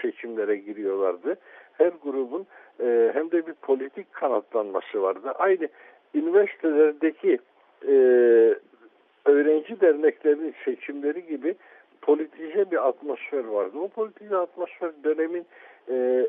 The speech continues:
Ermeni yöneticilerini falan çok rahatsız ediyordu. Ama onunla beraber gelen bir düşünce bereketliliği vardı, düşünce çeşitliliği vardı.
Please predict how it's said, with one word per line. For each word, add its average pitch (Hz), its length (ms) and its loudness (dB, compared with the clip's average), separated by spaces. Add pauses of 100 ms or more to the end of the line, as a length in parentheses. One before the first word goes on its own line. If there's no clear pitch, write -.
(120)
Ermeni 156 420 2
yöneticilerini 139 1160 -2
falan 165 360 -4 (380)
çok - 280 -2
rahatsız 113 500 2 (160)
ediyordu. 101 640 -4 (480)
Ama 196 280 2 (320)
onunla 143 360 2
beraber 135 360 2 (120)
gelen 147 280 0 (120)
bir 156 120 -10 (480)
düşünce 131 520 -2 (160)
bereketliliği 113 1000 0
vardı, 101 260 0 (180)
düşünce 123 500 -12 (140)
çeşitliliği 98 760 -10
vardı. 92 380 -2